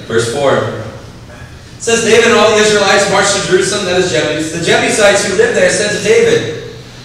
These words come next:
'You will not get in here.' Nevertheless, David captured the fortress of Zion, the city of David. David had said, 'Whoever leads the attack on the Jebusites will become a commander-in-chief.' Joab, son of Zeruiah, went up first, and so received the command.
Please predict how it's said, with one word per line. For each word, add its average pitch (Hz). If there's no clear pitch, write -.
'You 277
will 269
not 262
get 240
in 247
here.' -
Nevertheless, 196
David 156
captured 165
the -
fortress 180
of -
Zion, 113
the 110
city 127
of 127
David. 123
David 269
had 180
said, -
'Whoever 269
leads 269
the 190
attack 208
on 185
the 170
Jebusites 165
will 156
become 202
a 175
commander-in-chief.' 170
Joab, 165
son 165
of 170
Zeruiah, 151
went 175
up 180
first, -
and 185
so 220
received 196
the 190
command. 214